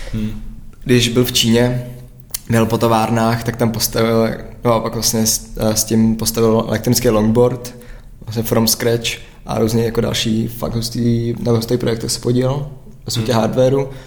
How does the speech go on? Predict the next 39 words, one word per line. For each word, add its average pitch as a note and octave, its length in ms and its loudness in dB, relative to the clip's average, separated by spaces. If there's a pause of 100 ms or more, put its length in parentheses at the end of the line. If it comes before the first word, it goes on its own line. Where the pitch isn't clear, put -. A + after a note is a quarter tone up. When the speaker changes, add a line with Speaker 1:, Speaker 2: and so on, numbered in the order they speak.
(160)
Speaker 2:
Pak A#2 140 -2
Krištof A#2 360 -4
Mitka, C3+ 480 0
druhý C3 460 2 (420)
majstr, C3 720 2
který A#2+ 240 4
od A2 100 2
dvanácti A2+ 440 2
kódil A#2 380 4
nějaký A2+ 320 0 (140)
matematický A2+ 640 0
algoritmy A#2 580 2
a A#2+ 60 4
weby, A2+ 340 2
že A2 100 -2
jo. B2 280 0
Pak A#2 160 -2
ve A2+ 100 4
Mango A2 420 6
webu A2 380 2 (400)
dělal A2+ 200 0
web A2+ 120 4
třeba - 200 -2
pro A2 180 -2
Forbes, A2+ 400 0
pro G#2+ 200 -2
Lef-, A2 240 -2 (440)
Reflex A#2+ 680 0
a - 80 -4
tak. A#2+ 420 -2
Speaker 1:
To C3 80 2
dělal A#2 280 4
on? E3 280 2 (520)
Speaker 2:
No, D3+ 80 4
jakože D#3 220 2 (100)
byl B2+ 120 4
součástí. A#2 680 0
Speaker 1:
Jo, A2+ 180 -4
takhle. G#2 260 -2